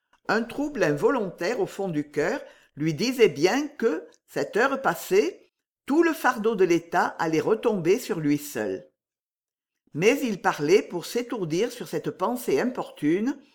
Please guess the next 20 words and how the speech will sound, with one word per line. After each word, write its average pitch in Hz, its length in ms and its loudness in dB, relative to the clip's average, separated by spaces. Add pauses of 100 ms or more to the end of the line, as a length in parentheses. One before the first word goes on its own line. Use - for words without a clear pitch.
(460)
et, 233 200 6
se - 140 0
dissimulant 220 760 0
le 170 120 -2
sentiment 208 640 -4
intime 233 560 -4
qu'il 170 240 -6
avait 180 460 2 (220)
de 156 100 -4
son 165 240 -6
impuissance 220 720 -4
à 143 40 -4
régner, 143 680 -2 (500)
il 190 140 0
ne 202 100 2
laissait 196 300 4
plus 226 280 -4
flotter 247 440 -2
son 196 200 -4
imagination 165 920 -4